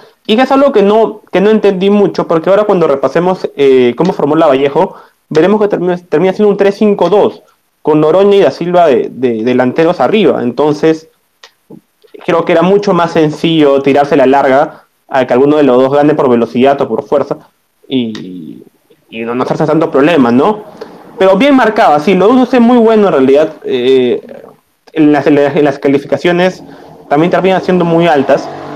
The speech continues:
porque con cuatro goles en el score, no es que, no es, es el típico partido de cuatro goles y que uno hizo un hat-trick y uno sobresale por encima de los demás, no. Ha sido un buen trabajo conjunto de, del Gavilán,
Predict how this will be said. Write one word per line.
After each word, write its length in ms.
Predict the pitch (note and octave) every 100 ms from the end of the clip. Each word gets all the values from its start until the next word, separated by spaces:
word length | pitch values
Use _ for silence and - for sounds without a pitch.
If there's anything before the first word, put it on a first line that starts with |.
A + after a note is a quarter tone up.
| - - - - - - - - - D#3
porque 760 | E3+ E3 D#3+ D#3 E3 E3+ E3 D#3
con 140 | F3
cuatro 340 | - B3 C4 A3+
goles 260 | A#3 A#3+
en 80 | A3+
el 160 | D3+ C3
score, 380 | - F3+ G#3 - - _ _ E3
no 260 | E3+ F#3
es 220 | F#3+ -
que, 520 | - F3+ D#3 C3+ A#2 A2+
no 120 | F#3
es, 120 | G3+
es 120 | F#3+
el 100 | F3+
típico 300 | E3+ E3 F3
partido 320 | D3 C#3+ D#3 D3+
de 80 |
cuatro 260 | C#3 C#3+ C#3+
goles 320 | D3 D3+ D3+
y 60 | D#3
que 120 | C3
uno 160 | D3 D3
hizo 160 | C#3+
un 80 | D3
hat-trick 460 | C#3 C3+ D#3 D3+ C3+
y 60 | C3
uno 160 | C#3
sobresale 640 | C#3+ B2 - C3 C#3 C#3 - _ _ _
por 120 | C#3
encima 320 | B2+ - A2 C#3+
de 60 |
los 120 | A#2+
demás, 400 | A#2 B2 A2+ - -
no. 360 | C3+ A2+ G#2+ _ _ _ _ _ _ _ _ _
Ha 80 | E3+
sido 180 | D#3 G#3
un 60 |
buen 120 | G3+ G3+
trabajo 340 | F3+ E3 F3+
conjunto 520 | C#3+ C3+ E3 D#3+ E3
de, 200 | C3 A#2
del 160 | A#2 A#2+
Gavilán, 500 | A#2+ B2 C#3+ F#3+